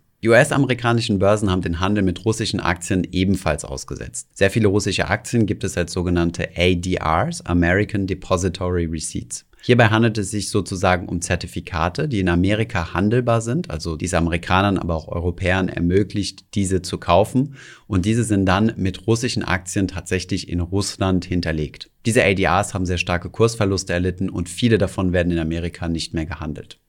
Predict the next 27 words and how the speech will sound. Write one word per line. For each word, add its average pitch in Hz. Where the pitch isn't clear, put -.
Eine 104
Alternative 101
zu 120
diesen 98
sogenannten 95
A 90
D 90
Rs 104
sind 92
sogenannte 90
G 104
D 127
Rs. -
Das -
sind 101
Global 98
Depository 80
Receipts. 90
Die -
funktionieren 107
eigentlich 90
sehr -
ähnlich 117
den 87
A 92
D 131
Rs, 104